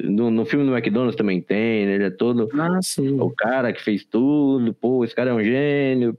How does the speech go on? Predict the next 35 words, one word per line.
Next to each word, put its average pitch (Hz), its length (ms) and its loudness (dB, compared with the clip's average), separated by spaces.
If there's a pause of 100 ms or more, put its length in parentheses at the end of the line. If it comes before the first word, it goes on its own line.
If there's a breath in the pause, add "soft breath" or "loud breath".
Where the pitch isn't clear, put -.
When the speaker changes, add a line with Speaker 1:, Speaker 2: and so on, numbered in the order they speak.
Speaker 1:
E 113 400 0
aqui 110 300 -2
o 123 80 2
Hank 127 280 0
é 147 40 0
um 143 100 -2
pouco 156 260 -2
isso, 110 320 0
né? 110 160 -2 (360 soft breath)
Speaker 2:
Uhum. 143 260 -2
Speaker 1:
Pô, 98 140 0
o 90 40 -2
cara 110 220 -2
é 110 80 0
honesto 110 500 0
no 107 120 0
tempo 123 320 -4
todo, 117 520 0
sabe? 104 400 -2 (160)
Tudo 135 200 0
que 139 80 -2
ele 120 100 0
faz 117 300 -2
são 113 180 0
boas 135 600 -2
jogadas 110 920 -2
e 101 80 -2
tal. 110 320 -4 (260 loud breath)
Speaker 2:
Ele 196 120 -2
só 147 220 -2
tem 151 300 -2
boas 143 300 0
intenções, 127 640 -2
né? 113 440 2
Speaker 1:
É, - 80 -6